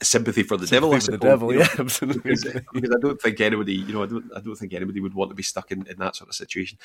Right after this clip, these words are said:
Speaker 1: I also think that if there is a hell and it's tailored to individual people, that's what it will be like for me. Mountains of paperwork and mountains of bureaucracy and, um, forms to fill in and stuff like that, because that is very much my idea of hell,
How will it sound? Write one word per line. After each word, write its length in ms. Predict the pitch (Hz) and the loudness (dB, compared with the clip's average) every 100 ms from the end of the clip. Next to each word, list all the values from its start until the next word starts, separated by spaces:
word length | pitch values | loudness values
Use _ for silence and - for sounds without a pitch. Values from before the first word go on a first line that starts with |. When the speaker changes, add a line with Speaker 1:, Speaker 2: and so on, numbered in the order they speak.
| - | 0
Speaker 1:
I 100 | 123 | 4
also 260 | 147 143 135 | 6 4 2
think 300 | - 113 95 | 2 0 0
that 160 | 98 - - | -4 -4 -4
if 180 | 104 - | -4 0
there 120 | 101 | 2
is 120 | 107 | 4
a 80 | 104 | 2
hell 400 | - 95 90 92 _ - _ _ _ _ - | 0 0 0 -4 _ -20 _ _ _ _ 0
and 120 | 98 | 2
it's 120 | 95 - | 2 0
tailored 420 | - 104 101 98 | 4 6 4 2
to 220 | - 90 | 0 0
individual 460 | 95 92 92 82 90 | 2 2 0 -2 -4
people, 420 | 95 98 98 - | -2 2 0 4
that's 320 | 95 87 - | 4 4 2
what 100 | - | -2
it 60 | - | 0
will 80 | |
be 80 | 92 | 0
like 240 | 90 92 - | 2 0 -2
for 140 | 87 | -4
me. 340 | 92 90 107 - - | -2 0 -2 -2 2
Mountains 400 | 110 127 131 107 | 6 6 4 0
of 100 | - | 2
paperwork 520 | 101 95 101 104 - - | 2 4 6 4 2 2
and 100 | 95 | 2
mountains 260 | 95 110 101 | 4 0 0
of 60 | |
bureaucracy 600 | 92 92 92 98 - 95 - | 0 -2 -2 -4 -4 -4 -2
and, 320 | 90 90 90 - _ _ _ _ - | -2 -4 -8 -16 _ _ _ _ -2
um, 340 | 92 92 92 95 | 0 2 0 -2
forms 440 | - 101 101 - | 4 6 6 2
to 80 | 95 | -2
fill 220 | 101 95 | 0 0
in 80 | 92 | 0
and 100 | 90 | -2
stuff 220 | - 87 | -4 -4
like 120 | - | -2
that, 100 | 87 80 | -2 -4
because 240 | - 87 | -14 0
that 220 | 95 90 | 0 0
is 260 | 90 - - - | -4 -8 -10 -14
very 320 | 90 104 107 | 0 2 4
much 300 | 92 92 - | 2 -2 -4
my 220 | 90 87 | -2 -2
idea 360 | 82 85 92 92 | -2 -4 -4 -4
of 120 | 90 | -4
hell, 300 | 90 87 85 | -6 -8 -10